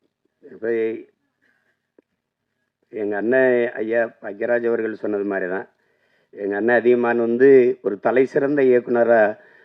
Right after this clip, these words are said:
அவங்க வந்தும், அது என்னன்னா தொடர்ச்சியா படைப்புகள் இல்ல. அவருடைய படங்கள் வந்து இன்னைக்கு அவரை இயக்கிக்கிட்டு வர்ற அந்த படங்கள், இப்ப தொட்டாச்சி நீங்கெல்லாம் பார்த்து எங்க அப்பா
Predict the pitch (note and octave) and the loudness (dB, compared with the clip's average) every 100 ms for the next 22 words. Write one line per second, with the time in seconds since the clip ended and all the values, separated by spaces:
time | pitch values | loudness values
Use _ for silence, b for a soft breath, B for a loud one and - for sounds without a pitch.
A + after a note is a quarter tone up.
0 | b b _ - G#2+ G#2 G2 A#2+ D3 D3+ | b b _ -4 -2 0 0 2 2 4
1 | C#3 B2+ B2 D3 D#3+ - D#3 F3+ - - | 4 4 2 0 -2 2 4 4 4 2
2 | A#2+ B2+ B2+ C3 A#2+ G2+ F2 E2+ E2+ - | 4 4 2 2 2 2 -2 -6 -10 -6
3 | F#2+ G#2 G2+ G2+ G#2+ A2 C3+ B2+ A#2 A#2 | -4 -2 0 0 0 0 2 2 0 0
4 | C#3+ B2+ D3+ - C#3+ E3+ - _ b b | 0 0 0 -2 -4 -6 -8 _ b b
5 | b b b b b b b - A2 D3 | b b b b b b b -10 -2 4
6 | G3 F#3 F3 F#3+ G3 G#3 F#3 F3+ E3 D#3 | 8 8 10 10 8 6 0 0 2 2
7 | D3 A#2+ F2+ A#2 G2 - A#2+ A#2+ G#2+ F2 | 4 0 0 -6 -6 -2 0 0 -2 -6
8 | - - A2 E3 D#3 E3 C#3+ C#3+ D3 D#3 | -8 -4 0 4 4 4 0 0 0 0
9 | C3 C3 D#3 C3 A2+ D3 | 0 0 -2 -2 -2 -2